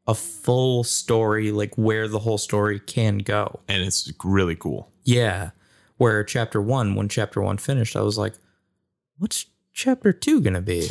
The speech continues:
Speaker 1: Like,
Speaker 2: Yeah.
Speaker 1: I, I don't really know what the conflict, and then when they kind of introduced that, which we'll, we'll get to in just a second, but
Speaker 2: So with chapter one,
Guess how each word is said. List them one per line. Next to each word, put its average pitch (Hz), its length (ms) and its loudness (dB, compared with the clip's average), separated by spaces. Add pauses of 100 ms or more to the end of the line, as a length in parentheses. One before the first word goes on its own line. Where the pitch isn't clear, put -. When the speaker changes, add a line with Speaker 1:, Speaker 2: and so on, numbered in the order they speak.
Speaker 1:
Like, 113 160 2
Speaker 2:
Yeah. 90 160 -2
Speaker 1:
I, 147 300 0
I 165 80 0
don't 190 160 0
really 165 260 0
know 160 180 0
what 147 280 -2
the - 100 -2
conflict, 165 760 0 (280)
and 104 140 4
then 104 200 4
when 101 140 0
they 92 100 -4
kind 95 200 -4
of 95 100 -6
introduced 127 540 -2
that, - 260 -2
which - 200 -4
we'll, - 300 -4
we'll 123 140 2
get - 180 -4
to - 160 -10
in - 200 -10
just - 260 -4
a 131 40 -4
second, - 480 -2 (100)
but 62 320 -4 (880)
Speaker 2:
So 101 520 2
with - 360 -2 (180)
chapter 107 360 0
one, 90 420 0